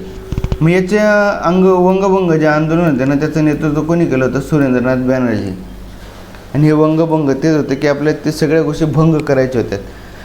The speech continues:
मग त्यामध्ये आनंद बोस, रवींद्रनाथ टागोर इत्यादींनी पण बाकीचं कार्य केले. नंतर वंगभंग चळवळीने भारतीय राष्ट्रीय सभेची व्याप्ती वाढली. ती एक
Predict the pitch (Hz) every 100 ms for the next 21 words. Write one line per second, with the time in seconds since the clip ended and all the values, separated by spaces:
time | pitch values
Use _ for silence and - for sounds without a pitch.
0 | - - 190 190 190 185 180 160 170 175
1 | 165 160 156 151 156 160 156 156 151 -
2 | 147 143 143 139 139 156 139 139 139 151
3 | 147 139 143 131 135 131 123 120 123 117
4 | 117 120 139 139 147 160 180 180 160 165
5 | 170 160 160 156 160 151 143 - 160 160
6 | 147 147 156 151 151 135 127 151 156 -
7 | - - - - 147 156 - 175 160 147
8 | 131 160 - - - 147 151 160 -